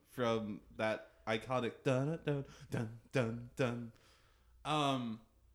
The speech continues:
so after that, we're introduced to Dan. Um, he's in med school. He, um, uh, is trying to revitalize a body.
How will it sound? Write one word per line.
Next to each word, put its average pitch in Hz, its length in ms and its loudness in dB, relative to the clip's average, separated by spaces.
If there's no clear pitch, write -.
so - 260 2
after 170 280 4
that, 135 340 2
we're 113 140 2
introduced 113 720 -4
to 110 100 -8
Dan. 92 640 -2
Um, 90 420 -6
he's 92 220 -12
in 92 240 -8
med 95 360 -8
school. 113 600 -6
He, 95 180 -10
um, 95 240 -8
uh, 95 280 -6
is 98 200 -8
trying 98 360 -6
to 92 160 -4
revitalize 101 1040 -8
a 95 40 -14
body. 95 460 -14